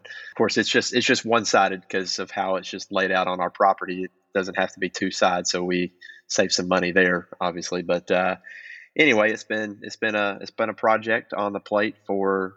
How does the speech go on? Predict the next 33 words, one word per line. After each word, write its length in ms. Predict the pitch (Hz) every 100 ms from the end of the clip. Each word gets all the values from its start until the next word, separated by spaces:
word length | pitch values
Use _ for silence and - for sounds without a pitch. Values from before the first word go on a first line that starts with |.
| _ -
about 220 | 104 113
ten 180 | 120 110
months 280 | 113 -
now, 300 | 110 110 123
and 180 | 101 92 _ _ - _ -
just 200 | 95 101
going 240 | 101 101
through 180 | 110 104
all 220 | 101 104
the 80 | 104
different 320 | 107 - 95
motions 480 | 98 98 104 101 98
and, 200 | 92 90 - - - -
and 160 | 92
anyway, 440 | 95 95 92 92 90 -
a 80 | -
lot 160 | 95 101
of 100 | 92
waiting 400 | 101 104 95 92
the 80 | 92
last 240 | 92 92 -
couple 240 | 101 95
of 60 | 90
months 340 | 90 92 -
as 120 | 90
it's 140 | 92 -
been 220 | 92 92
in, 240 | 92 90 -
in 220 | 92 90 _ -
production. 680 | 95 90 98 95 - 87 87 - - - - _ -
But, 320 | 87 87 -
uh, 160 | 92 92
man, 400 | 98 104 104